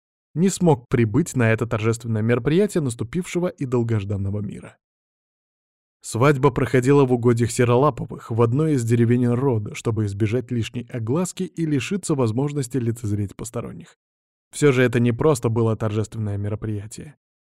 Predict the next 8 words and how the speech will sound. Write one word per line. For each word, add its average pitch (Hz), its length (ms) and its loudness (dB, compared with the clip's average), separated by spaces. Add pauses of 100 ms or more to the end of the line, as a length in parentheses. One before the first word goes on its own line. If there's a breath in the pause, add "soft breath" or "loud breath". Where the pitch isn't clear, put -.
(240)
Тут 175 200 4
решались 147 500 4
важные 131 420 2
дела 127 360 4
обоих 131 380 4
родов 131 440 2
и 139 80 4
согласование 123 840 0